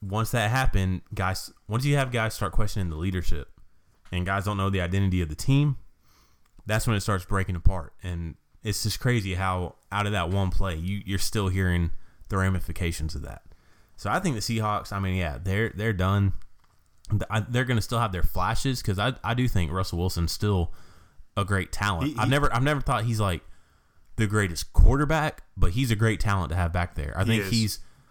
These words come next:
Speaker 1: I
Speaker 2: I
Speaker 1: think
Speaker 2: swear he, he eludes defenders
Speaker 1: Yeah,
Speaker 2: like
Speaker 1: he's,
Speaker 2: no,
Speaker 1: he's
Speaker 2: no
Speaker 1: what
Speaker 2: one.
Speaker 1: Kaepernick was for, like, a year. That's what Russell Wilson's been able to kinda make that into his career. You know, that, that one year Kaepernick just popped and was in the Super Bowl.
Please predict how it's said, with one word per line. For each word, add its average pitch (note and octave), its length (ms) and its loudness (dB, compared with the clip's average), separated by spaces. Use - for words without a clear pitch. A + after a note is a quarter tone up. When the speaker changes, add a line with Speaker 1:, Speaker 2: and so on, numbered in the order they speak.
Speaker 1:
I - 100 0
Speaker 2:
I - 20 2
Speaker 1:
think B2 140 4
Speaker 2:
swear C3 120 2
he, C3 260 -4
he C#3+ 340 -4
eludes A2 520 -2
defenders G#2+ 460 2
Speaker 1:
Yeah, A2+ 120 4
Speaker 2:
like F2 100 -6
Speaker 1:
he's, D3 200 6
Speaker 2:
no, G#2 240 2
Speaker 1:
he's F#3 320 2
Speaker 2:
no F#3 80 6
Speaker 1:
what B2+ 120 4
Speaker 2:
one. G2 100 -6
Speaker 1:
Kaepernick A#2+ 500 6
was A2 320 0
for, G2+ 300 2
like, E2+ 260 0
a F2+ 80 -4
year. B2 440 0
That's A2+ 260 0
what A2 340 2
Russell B2 280 2
Wilson's A2 240 0
been G2 120 2
able G2 180 2
to - 40 0
kinda G2+ 140 0
make F#2 160 0
that F#2+ 100 0
into F2 180 2
his E2+ 120 -2
career. D#2+ 400 0
You A2+ 120 2
know, G#2+ 140 2
that, F#2+ 240 -2
that G#2 180 0
one G#2+ 200 4
year G2+ 220 2
Kaepernick F#2+ 420 0
just - 220 -6
popped G2+ 400 6
and F#2+ 100 -4
was F#2 120 -4
in F#2 80 -2
the E2+ 40 -4
Super G2 260 0
Bowl. F2+ 320 0